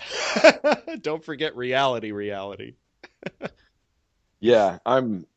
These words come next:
Speaker 2: I'm, I don't know. I'm, I'm, I don't know where this is going. I don't know where there, th-, this is, so when we were in Anonymous, I coined a, I, I,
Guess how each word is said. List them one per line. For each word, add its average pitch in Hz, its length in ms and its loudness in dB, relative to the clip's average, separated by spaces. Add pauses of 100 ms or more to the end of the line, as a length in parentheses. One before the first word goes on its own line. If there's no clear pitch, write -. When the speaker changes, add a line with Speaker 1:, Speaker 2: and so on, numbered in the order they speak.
Speaker 2:
I'm, 101 340 -6 (300)
I 90 40 -10 (260)
don't 104 80 0
know. 92 60 -2
I'm, 113 220 -2
I'm, 104 360 -4 (120)
I 131 120 8
don't 160 100 6
know 127 100 4
where 107 220 6
this 101 200 0
is 92 100 -14
going. 90 240 -4
I 127 100 4
don't 143 100 0
know 117 80 0
where 104 460 0 (420)
there, 95 160 -4
th-, 107 220 -14 (100)
this 143 280 -2
is, 185 200 2 (300)
so - 180 2
when 135 160 4
we 151 80 2
were 147 100 4
in 131 60 4
Anonymous, 101 640 0 (100)
I 92 100 -4
coined 98 340 -2
a, 82 280 2
I, 82 180 -2 (420)
I, 87 180 2